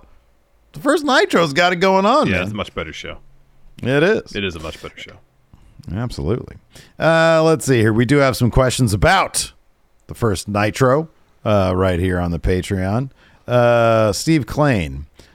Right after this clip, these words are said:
Speaker 1: says, "Where would be the most inappropriate place to wear that great Lex Luger puffy shirt, the pirate shirt that he was wearing?" It was a collarless shirt. Most inappropriate place.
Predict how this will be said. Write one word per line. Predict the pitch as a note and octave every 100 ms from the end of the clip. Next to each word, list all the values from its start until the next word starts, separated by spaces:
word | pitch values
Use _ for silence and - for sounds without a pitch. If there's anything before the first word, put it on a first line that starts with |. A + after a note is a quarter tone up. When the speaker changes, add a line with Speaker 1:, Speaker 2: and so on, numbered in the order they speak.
| -
Speaker 1:
says, | - G#2+
"Where | A#2+ D#3
would | D3+
be | D3
the | C3
most | C3+ -
inappropriate | C#3+ C3+ - C#3 - A2+ G2+
place | - A2+ G2
to | - G#2
wear | G2+ G2
that | F#2 F#2 D#2
great | G#2+ G#2
Lex | F#2 G#2 - G#2+
Luger | A2 F#2+ F#2+
puffy | - C#3 - G2
shirt, | - F2+ D2
the | -
pirate | - A2 D#2+ -
shirt | D#2 -
that | D2
he |
was | C#2 C#2
wearing?" | B1+ A1+ - - - - - - _ _ _ - _ _ _ _ _ _ - -
It | D#2+
was | D2
a |
collarless | - - A#2+ G#2+ G2 F2
shirt. | - - D2+ - - _ _ _ _ _ _ _ _ _ _ - - - - - - - - _ _ - - _ _ _ _ -
Most | E2 D2+ -
inappropriate | A2+ G#2 - G2 G2 D#2+ -
place. | D#2 A#1 - -